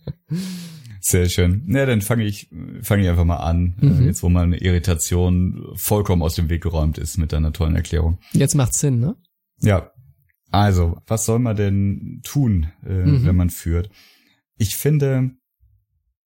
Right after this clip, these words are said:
Speaker 1: ein also ich, ich hab mir aus ein paar, paar Bereichen quasi was rausgesucht und ein Bereich ist das Thema Haltung.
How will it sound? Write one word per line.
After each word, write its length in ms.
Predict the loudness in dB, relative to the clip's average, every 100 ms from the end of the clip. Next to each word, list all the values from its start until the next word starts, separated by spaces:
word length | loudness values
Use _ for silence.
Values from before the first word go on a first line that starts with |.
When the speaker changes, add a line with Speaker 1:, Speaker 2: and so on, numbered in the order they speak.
| -2
Speaker 1:
ein 720 | 0 2 2 0 0 -2 -8 _ _ _ -8
also 120 | -8 -8 -6
ich, 160 | -4
ich 180 | -2 0
hab 80 | 0
mir 100 | 0
aus 80 | 0
ein 60 |
paar, 180 | 0 0
paar 280 | 0 0 0
Bereichen 480 | 0 0 -2 -2 -2
quasi 160 | -2 -4
was 140 | -4
rausgesucht 560 | -6 -6 -4 -2 -2 -2
und 200 | -2 0
ein 160 | 0
Bereich 320 | 0 0 0
ist 160 | -2 -6
das 100 | -6
Thema 300 | -2 0 2
Haltung. 360 | 2 2 -2